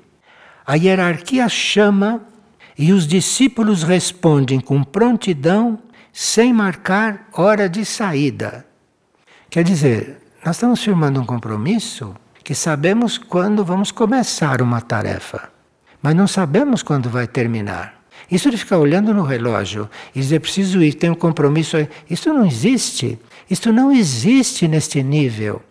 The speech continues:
de compromisso que nós assumimos. Nós assumimos um compromisso e agimos como funcionários. Sabe esses funcionários que têm horário de saída? Nós não temos horário de saída.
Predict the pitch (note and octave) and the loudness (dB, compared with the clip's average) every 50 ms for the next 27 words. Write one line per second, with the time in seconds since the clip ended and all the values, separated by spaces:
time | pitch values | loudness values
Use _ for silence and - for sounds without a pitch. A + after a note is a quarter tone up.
0 | _ _ _ - - - B2+ E3+ - - - B3+ C#4 C4 - A#3+ G#3 F#3+ F3 E3 | _ _ _ -20 -10 -4 -2 -2 -2 0 0 2 2 2 2 4 4 4 4 4
1 | F3 A3 C4 B3 - - - A3 - - F#3+ D#3 D#3 F3+ A3 A#3 G#3+ F#3 G#3+ - | 4 6 4 4 2 0 -4 -4 -2 0 -2 0 2 2 2 2 2 0 -2 -4
2 | - - - G3 F3 D#3 E3 A3 B3 A3+ G3 E3+ D3 C3+ A#2 G#2+ - - - - | -4 -2 -2 0 0 2 4 4 6 6 4 4 2 0 0 -2 -4 -8 -10 -12
3 | - - - - - - _ _ _ _ _ _ _ _ _ _ _ _ _ _ | -12 -14 -14 -16 -18 -20 _ _ _ _ _ _ _ _ _ _ _ _ _ _
4 | _ _ _ _ _ _ _ _ _ _ _ _ _ _ _ _ _ _ _ _ | _ _ _ _ _ _ _ _ _ _ _ _ _ _ _ _ _ _ _ _
5 | - E3+ A3+ A3+ C4+ A3+ - - B3+ A3+ F#3 E3 D#3 D3+ C3 A#2+ C#3+ C#3 - C#3+ | -2 0 2 2 2 2 2 4 4 4 4 4 4 2 2 0 0 0 0 -2
6 | C#3+ C3 C3 B2 C3+ E3+ A#3+ C4 A3+ - - - - C#3 A2 G2 - - - - | -2 -2 -2 -2 0 2 2 2 2 0 -4 -6 -6 -6 -6 -6 -8 -12 -20 -20
7 | - - - _ _ _ - D#3 E3 F#3 F#3+ G3+ G#3+ G3+ F3+ F3+ A3+ C4+ C#4 C#4 | -20 -20 -20 _ _ _ -12 -8 -4 -2 0 0 2 2 2 2 2 2 2 2
8 | - - - C#4 C4+ - - C#4+ - - D4 D4 B3+ B3+ B3+ B3 B3+ A3+ F#3+ F3 | 0 2 2 2 2 2 2 0 0 0 0 0 2 2 2 2 0 0 -2 -4
9 | C#3+ C3+ - - - - - - - - - _ _ _ _ _ _ _ _ _ | -8 -8 -12 -14 -14 -16 -16 -18 -20 -20 -20 _ _ _ _ _ _ _ _ _
10 | _ - - D4+ C#4+ A#3+ F#3+ - F#3+ D#3+ - - E3+ - - D#3+ D3+ D#3 F3 G#3+ | _ -4 0 0 2 2 0 -2 -4 -4 -2 -2 -4 -2 0 0 0 0 0 0
11 | A#3 G3 D#3+ - - F3 D#3+ C#3+ C#3 C#3+ C3+ B2+ C3 C3 A#2+ - A#2+ A2+ B2+ F3 | -2 -2 -4 -4 -2 -2 0 0 2 0 0 -2 -4 -6 -8 -8 -6 -6 -4 -4
12 | A3 G#3 D#3+ C#3 C#3 - _ _ _ _ _ _ _ _ _ _ _ _ _ _ | -4 -6 -6 -8 -12 -14 _ _ _ _ _ _ _ _ _ _ _ _ _ _
13 | _ _ _ _ _ - _ - G#3 B3 C4+ B3+ - - D#4 D4+ C#4 A#3 F3 G3+ | _ _ _ _ _ -14 _ -2 0 2 2 2 2 2 2 4 4 4 4 4
14 | F3+ E3 E3 D#3 D#3 D3+ C#3 D3+ D3 - - - C3 A#2 A#2 B2+ B2 G#2 F2+ - | 4 4 4 4 2 2 2 0 -2 -4 -4 -6 -6 -4 -4 -4 -4 -6 -8 -14
15 | - - | -18 -20